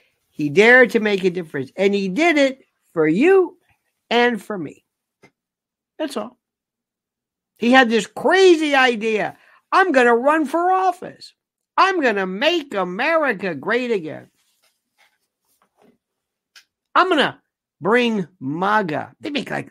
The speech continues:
they, they, they make maga sound like it's like Sieg Heil or something. My God.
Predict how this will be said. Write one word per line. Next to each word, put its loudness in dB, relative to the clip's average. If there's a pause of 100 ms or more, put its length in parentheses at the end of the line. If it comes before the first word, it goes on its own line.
they, -4 (320)
they, -4
they -4
make -2 (120)
maga -4
sound -10
like -8
it's -10 (380)
like -10
Sieg 0
Heil -4
or -10
something. -20 (140)
My -4 (640)
God. -4